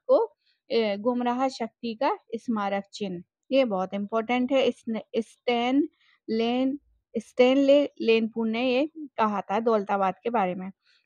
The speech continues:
इब्न बतूता के अनुसार दिल्ली वासियों ने सुल्तान को धमकी भरे पत्र लिखे थे तथा उसे दंडित देना चाहा था। इब्न बतूता लिखता है कि राजधानी परिवर्तन की आज्ञा देने के बाद उसने समस्त दिल्ली की तलाशी लेने की आज्ञा दी,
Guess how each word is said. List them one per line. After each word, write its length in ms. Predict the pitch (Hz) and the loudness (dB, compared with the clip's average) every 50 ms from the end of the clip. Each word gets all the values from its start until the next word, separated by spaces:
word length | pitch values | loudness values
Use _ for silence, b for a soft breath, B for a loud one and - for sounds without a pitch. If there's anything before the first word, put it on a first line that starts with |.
| _ - | _ -4
इब्न 240 | - 277 269 294 330 | 0 4 6 6 6
बतूता 520 | 302 294 285 294 311 302 285 320 311 359 | 6 6 4 2 -2 -2 0 0 0 0
के 240 | 349 - _ - 285 | -2 -6 _ 0 0
अनुसार 560 | 269 262 262 269 - - 240 233 247 277 311 | 2 2 2 0 0 2 2 4 4 2 0
दिल्ली 260 | 285 226 240 254 254 254 | -2 -2 0 0 0 2
वासियों 400 | 247 240 240 240 - - 254 254 | 4 2 2 2 0 -2 -2 -2
ने 140 | 254 269 | -2 -2
सुल्तान 840 | 285 - _ _ _ _ _ _ - 247 240 240 247 240 240 254 254 | -4 -6 _ _ _ _ _ _ -4 -4 -2 0 2 2 2 2 2
को 100 | 254 247 | 2 2
धमकी 360 | 226 240 233 240 240 254 247 | 2 2 0 0 0 2 2
भरे 180 | 247 240 240 233 | 4 4 4 2
पत्र 520 | 233 _ _ _ - - - _ 262 269 | 0 _ _ _ -6 -6 -2 _ 2 2
लिखे 300 | 269 262 262 - 262 247 | 2 2 2 2 2 2
थे 140 | 247 277 262 | 2 0 -2
तथा 320 | 262 247 233 240 240 226 | -2 -2 -2 -2 0 0
उसे 200 | 226 220 - 262 | 0 0 -2 -2
दंडित 400 | 233 214 220 208 208 214 240 247 - - - - _ _ _ _ _ - 214 | -2 0 -2 -2 -2 -2 -4 -4 -6 -8 -14 -14 _ _ _ _ _ -10 -6
देना 320 | 190 208 208 202 196 233 | -4 -2 -2 -2 -4 -6
चाहा 340 | - - 214 202 196 202 202 | -4 -4 -4 -4 -4 -6 -8
था। 240 | - - 202 196 - - _ _ _ _ _ _ _ _ _ _ _ _ _ _ _ _ _ _ _ _ _ _ - - | -10 -12 -14 -14 -14 -16 _ _ _ _ _ _ _ _ _ _ _ _ _ _ _ _ _ _ _ _ _ _ -2 0
इब्न 320 | 262 262 269 285 302 285 | 2 4 6 6 6 6
बतूता 360 | 277 277 262 302 285 254 294 | 4 2 2 0 0 0 2
लिखता 280 | 285 269 262 262 - 277 | 2 2 0 0 0 0
है 60 | 277 | 0
कि 100 | 262 302 | 2 2
राजधानी 400 | 254 247 233 226 240 254 269 277 | 2 2 2 2 0 0 0 0
परिवर्तन 540 | 262 262 247 247 226 233 240 - 254 254 247 | 0 0 0 0 0 -2 -2 -2 -2 -2 -2
की 120 | 254 - | 0 0
आज्ञा 280 | 247 233 233 226 247 233 | 0 -2 0 -2 -4 -2
देने 280 | 214 240 233 226 233 226 | -2 -2 -2 -2 -2 -4
के 100 | 226 240 | -4 -2
बाद 180 | 233 233 226 | 0 0 0
उसने 240 | 233 233 - - 247 | 0 -2 -4 -8 -12
समस्त 480 | - - 240 233 240 247 247 _ - 220 | -8 -6 -4 -2 -2 -2 -4 _ -10 -6
दिल्ली 340 | 214 226 226 226 233 240 | -4 -2 -2 -2 -4 -6
की 80 | 233 262 | -6 -6
तलाशी 480 | - - 220 214 208 220 214 - 254 247 | -4 -2 0 2 0 0 0 -2 -2 0
लेने 300 | 233 233 226 226 233 233 | 2 2 0 0 -2 -6
की 160 | - 240 240 | -4 -2 0
आज्ञा 380 | 220 214 220 208 214 240 247 | 2 2 0 0 0 0 0
दी, 220 | 247 233 277 311 | 2 0 -2 -4